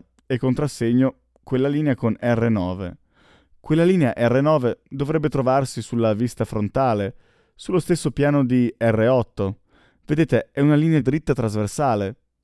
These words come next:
Separa i lobi prefrontali e continua in basso. È a volte piuttosto sottile,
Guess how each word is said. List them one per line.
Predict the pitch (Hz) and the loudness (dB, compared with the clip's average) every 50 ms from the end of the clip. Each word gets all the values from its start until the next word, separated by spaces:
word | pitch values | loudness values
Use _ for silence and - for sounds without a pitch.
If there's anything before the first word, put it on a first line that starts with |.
| _ _ _ | _ _ _
Separa | _ - - - - 196 185 175 151 | _ -10 -10 -4 -2 0 2 2 2
i | 131 | 4
lobi | 127 139 139 131 123 | 4 4 2 2 0
prefrontali | - 120 117 - - 113 107 104 - 147 143 127 110 107 98 - - - - - _ | -2 -2 -4 -4 -2 -4 -4 -2 0 0 0 0 0 -2 -4 -8 -10 -20 -20 -20 _
e | - 147 | -8 -6
continua | - - 151 127 127 147 147 143 | -2 -2 -2 0 0 0 0 2
in | 127 113 | 2 2
basso. | 107 92 87 90 - - - 98 92 92 - _ _ _ _ _ _ _ - _ | 2 0 -2 -2 -6 -8 -8 -8 -8 -8 -10 _ _ _ _ _ _ _ -20 _
È | - - 180 180 175 170 - _ _ _ _ _ _ _ _ | -4 0 2 2 2 2 -2 _ _ _ _ _ _ _ _
a | - - 147 | -6 -4 0
volte | 180 190 - - 120 | 0 0 0 0 -4
piuttosto | - 120 - - 123 117 - 127 | -6 -4 -2 -2 -2 -2 -2 -6
sottile, | 117 - 113 - - - 151 135 117 107 101 | -8 -8 -10 -10 -6 -4 -2 -2 0 -2 -4